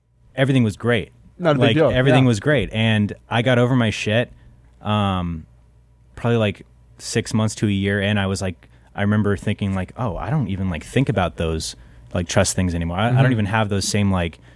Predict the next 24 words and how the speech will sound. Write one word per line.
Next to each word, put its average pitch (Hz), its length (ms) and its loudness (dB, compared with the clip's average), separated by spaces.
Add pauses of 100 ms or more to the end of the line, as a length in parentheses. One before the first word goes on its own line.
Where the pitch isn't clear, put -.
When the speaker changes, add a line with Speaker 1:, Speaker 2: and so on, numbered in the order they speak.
(120)
Speaker 1:
concerns." 92 800 -2
Speaker 2:
Mm-hmm. 160 200 2 (120)
Speaker 1:
You 107 100 -2
know 101 60 0
what 95 60 -2
I - 20 -2
mean? 98 320 0 (380)
Um, 87 580 -2 (2250)
and 113 80 -2
Speaker 2:
It's 110 80 4
just 110 100 4
Speaker 1:
then 107 60 4
Speaker 2:
better. 107 180 6
Speaker 1:
now, 127 160 2
yeah, 127 160 2
it - 20 2
was 104 100 0
just 110 160 -6
better. 110 300 0
Like, 92 180 -6
we, 104 240 -2
I, 107 340 2
I - 40 4
grew 110 600 0